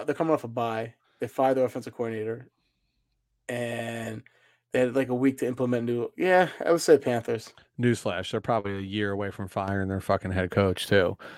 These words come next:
Speaker 1: No,
Speaker 2: I
Speaker 1: they
Speaker 2: think this is
Speaker 1: can't. He,
Speaker 2: just
Speaker 1: he had, like, a
Speaker 2: I know he's
Speaker 1: seven-year
Speaker 2: got a long-term contract, but,
Speaker 1: I don't
Speaker 2: uh,
Speaker 1: think he's got a fair shake. I
Speaker 2: doesn't
Speaker 1: actually
Speaker 2: count against your cap.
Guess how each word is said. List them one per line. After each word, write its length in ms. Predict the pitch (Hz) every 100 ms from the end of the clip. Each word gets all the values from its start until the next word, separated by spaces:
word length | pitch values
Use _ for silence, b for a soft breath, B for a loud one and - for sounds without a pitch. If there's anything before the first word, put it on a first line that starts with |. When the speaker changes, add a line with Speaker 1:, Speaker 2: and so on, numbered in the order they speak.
| B
Speaker 1:
No, 160 | 123 127
Speaker 2:
I 40 |
Speaker 1:
they 40 | 131
Speaker 2:
think 80 | -
this 100 | 123
is 60 |
Speaker 1:
can't. 160 | 131 139
He, 60 |
Speaker 2:
just 120 | - 156
Speaker 1:
he 100 | 160
had, 180 | 170
like, 100 | 151
a 40 | 117 - 151
Speaker 2:
I 120 | 147
know 160 | 165
he's 100 | 165
Speaker 1:
seven-year 40 | 127
Speaker 2:
got 140 | 139
a 40 | 127
long-term 440 | 131 127 131 120
contract, 440 | 127 117 113 107
but, 160 | 113 110 _ -
Speaker 1:
I 100 | -
don't 80 | 226
Speaker 2:
uh, 40 |
Speaker 1:
think 100 | 202
he's 100 | 165
got 180 | 170 156
a 60 | 135
fair 240 | 143 131
shake. 340 | - 135 135
I 40 | 147
Speaker 2:
doesn't 160 | 170
Speaker 1:
actually 120 | 185 185
Speaker 2:
count 220 | 175 170
against 280 | 160 156 -
your 100 | 139
cap. 460 | - 147 127 -